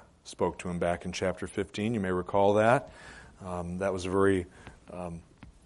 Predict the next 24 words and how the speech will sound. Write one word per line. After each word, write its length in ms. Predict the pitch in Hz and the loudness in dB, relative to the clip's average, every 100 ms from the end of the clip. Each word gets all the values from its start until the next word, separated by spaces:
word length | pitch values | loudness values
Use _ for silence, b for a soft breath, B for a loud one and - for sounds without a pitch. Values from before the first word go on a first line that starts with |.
| - - | -20 -12
the 80 | 98 | -6
Lord 380 | 92 98 101 92 | 2 6 6 4
was 400 | 87 78 - - _ - - - 98 95 - | -2 -2 -10 -12 _ -20 -20 -20 -18 -16 -12
b-, 80 | - | -8
basically, 720 | 98 104 - 107 101 98 92 | 0 0 0 2 2 4 2
uh, 200 | 90 87 85 92 _ - - - _ - _ _ - _ _ - | 2 0 -4 -14 _ -20 -20 -20 _ -20 _ _ -20 _ _ -10
uh, 160 | 82 82 | -8 -4
there 120 | 90 | -2
was, 220 | 85 78 | -2 -4
uh, 160 | 82 80 - - | -4 -4 -8 -2
things 240 | 123 117 | 2 2
were 140 | 101 104 | 4 4
not 240 | 104 110 | 6 6
going 240 | 104 107 101 | 6 6 8
well, 400 | 104 107 117 101 | 12 12 12 8
and 160 | 85 b b b - | 0 b b b -8
the 80 | |
Lord, 340 | 92 95 101 98 | 0 4 4 4
through 220 | - 104 | 0 -2
the 80 | 90 | 0
prophet 340 | 107 101 101 | 6 6 8
Azariah, 520 | 98 92 92 95 101 | 2 2 2 6 8
uh, 320 | 98 95 90 92 | 8 6 2 -4
challenged 680 | - 113 110 110 107 - | 2 6 6 6 2 -6